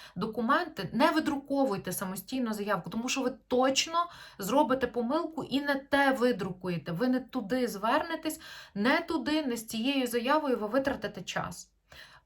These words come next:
Е, перше, що ви робите, і дослухайтесь мене, і, ем, зробіть так, як я кажу, тому що це максимально буде, е, скоротить вас, е, вам час на вирішення цього питання.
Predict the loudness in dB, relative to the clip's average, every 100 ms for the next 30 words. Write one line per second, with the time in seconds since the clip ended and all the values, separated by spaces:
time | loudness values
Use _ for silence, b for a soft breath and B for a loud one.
0 | -2 -2 6 8 8 4 0 0 2 2
1 | 4 2 2 2 -2 -6 -6 -4 -4 -4
2 | -2 -4 -4 -6 -6 -4 0 0 0 -4
3 | -8 -8 -8 -10 B B B -2 2 4
4 | 4 2 0 0 -2 -4 -4 -4 -6 -4
5 | 0 0 0 -2 4 2 2 -4 -2 -2
6 | -2 -4 -4 -4 -6 -6 -6 -4 -2 -2
7 | -4 0 2 2 2 -2 -2 -2 -2 B
8 | B B 0 0 0 0 4 2 2 -4
9 | 2 4 4 -2 -4 -4 2 2 2 2
10 | 6 6 4 -2 0 0 0 -2 -4 -6
11 | -6 -6 -6 -4 -4 -4 -8